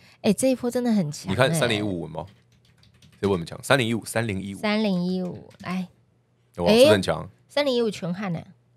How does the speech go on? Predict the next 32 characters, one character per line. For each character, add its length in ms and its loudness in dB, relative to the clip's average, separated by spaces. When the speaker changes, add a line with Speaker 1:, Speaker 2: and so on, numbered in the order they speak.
Speaker 2:
呃， 80 -2
三 180 4
一 60 4
零 160 2
五， 80 -8
讲 100 -14
错 140 0
了， 80 4
讲 160 8
错 100 8
了， 100 8
Speaker 1:
<laughs> 40 0
Speaker 2:
三 100 6
一 100 6
零 100 6
五。 120 4
Speaker 1:
好， 260 -8
强。 280 4
强， 80 -16
Speaker 2:
很 100 0
强 140 4
啊。 60 4
Speaker 1:
强， 200 0
他 100 -2
真 120 0
的 120 2
是 80 -4
Speaker 2:
强 120 2
棒 120 4
棒 140 4
的 80 0
啊。 80 -6